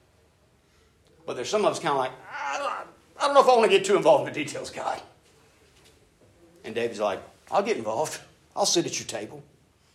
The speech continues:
Again, he's president. We're just a little prayer person, okay? The last thing is this, and I think we all realize this, it's best for God's glory. And, and guys,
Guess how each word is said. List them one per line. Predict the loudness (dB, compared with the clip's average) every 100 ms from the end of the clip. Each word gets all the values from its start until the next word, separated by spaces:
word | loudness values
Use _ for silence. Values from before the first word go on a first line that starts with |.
| _ _ _ _ _ _ -20 -20 -20 _ _ -20 _ _ _ -14
Again, | -14 -12 -8
he's | -8
president. | 2 2 4 0 -6 -20 -8
We're | -8
just | -6 -6 -4
a |
little | -4 -2
prayer | 0 0 0
person, | -4 -6 -6 -10 -14 _ -16
okay? | -16 -16 _ -20 -20 -20 -20 -20 -20 -20 _ _ -2
The |
last | 2 2 2
thing | -4 -4
is | -4
this, | -4 -4 -6
and |
I | -8
think | -10 -8
we | -6
all | -6
realize | -6 -10 -10
this, | -12 -12
it's | -12
best | -8 -8 -6
for | -8
God's | -8 -8
glory. | -12 -14 -14 -14 -20 -20 _ _ _ _ _ _ -20 -20 -14
And, | -12 -6
and |
guys, | -2 -2